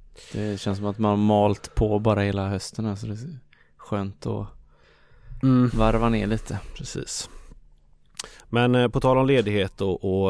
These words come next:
Speaker 2: och sånt, så kanske vi ska ta och gå igenom en liten viktig sak som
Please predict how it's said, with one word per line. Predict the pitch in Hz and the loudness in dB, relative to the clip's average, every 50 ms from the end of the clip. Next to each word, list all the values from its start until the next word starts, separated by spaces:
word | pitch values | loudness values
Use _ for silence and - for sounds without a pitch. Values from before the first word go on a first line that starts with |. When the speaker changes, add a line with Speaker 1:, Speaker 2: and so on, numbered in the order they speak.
| 92 95 87 | 2 2 0
Speaker 2:
och | 71 | -2
sånt, | - - 110 107 107 101 - | -2 -2 -2 -2 -2 -4 -4
så | - - | -8 -6
kanske | - - 104 - - | -4 -4 -4 -2 -2
vi | 104 | -4
ska | - - 107 | -2 -4 -6
ta | 101 - - 104 | -6 -2 -2 -2
och | 98 95 - 104 95 95 92 | -2 -2 -2 -2 -2 -2 -2
gå | 95 104 101 | -2 -2 0
igenom | 98 98 95 92 95 101 | 0 0 0 0 0 0
en | 101 | -2
liten | 101 98 - 101 98 98 90 - - - - - - _ - - - | -2 -2 -4 -4 -4 -4 -4 -6 -10 -14 -20 -20 -20 _ -18 -16 -12
viktig | - 104 101 110 - - - - 101 101 | -10 -6 -4 -6 -6 -6 -8 -8 -6 -4
sak | - - 117 113 78 - - _ - - | -2 0 0 0 -2 -4 -10 _ -16 -10
som | - - 101 95 95 | -8 -6 -6 -6 -8